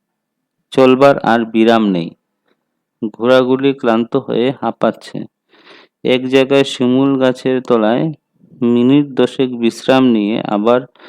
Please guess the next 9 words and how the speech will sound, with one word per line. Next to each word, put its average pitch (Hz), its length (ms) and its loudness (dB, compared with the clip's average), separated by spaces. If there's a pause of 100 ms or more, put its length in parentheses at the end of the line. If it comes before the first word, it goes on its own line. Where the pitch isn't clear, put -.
(320)
পাহাড়ি 123 360 0
রাস্তা 127 400 2
দিয়ে 120 280 2
সরু 127 400 0 (100)
পথে 127 300 0 (560)
তারা 113 260 4
রওনা 113 400 6
হলো। 104 280 -2 (140)
কোথাও 139 420 2